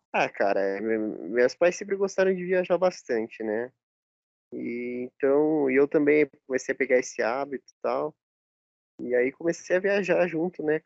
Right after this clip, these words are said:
cara? E foi, foi assim, sabe? Aí, depois de um tempo, você não se acostuma a ficar só em um lugar, você quer ter mais liberdade, né? E com isso você acaba, né, se soltando,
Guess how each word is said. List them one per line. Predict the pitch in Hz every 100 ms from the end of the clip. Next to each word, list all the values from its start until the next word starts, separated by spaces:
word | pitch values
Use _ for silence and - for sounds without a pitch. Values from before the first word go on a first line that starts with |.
| -
cara? | 110 -
E | - - 104 _ _ _ _ _ -
foi, | 160 175 196 226 220 - _ _ _ _ _ _ _ _
foi | 196 254
assim, | - 233 220
sabe? | - 123 135 139
Aí, | 127 135 156 - _ _ _ _ _
depois | - 160
de |
um | 156
tempo, | 151 160 160 151 131
você | 131 -
não | 151
se | 156
acostuma | 147 147 - 170
a |
ficar | 156 - 143
só | - 139
em |
um | 147
lugar, | 156 139 127 147 147
você | 120 -
quer | - 123 110 101 - _
ter | 131
mais | 123 131
liberdade, | 127 131 123 107 101 120 123 - 101
né? | 101 113 _ _ _ _ _ _ _ _ -
E | 107 104 107 104 107 113 _ -
com | 120
isso | 117 -
você | 139 156
acaba, | - 139 147
né, | 131 131
se | -
soltando, | - 123 117 110 117 123 120 107 98 90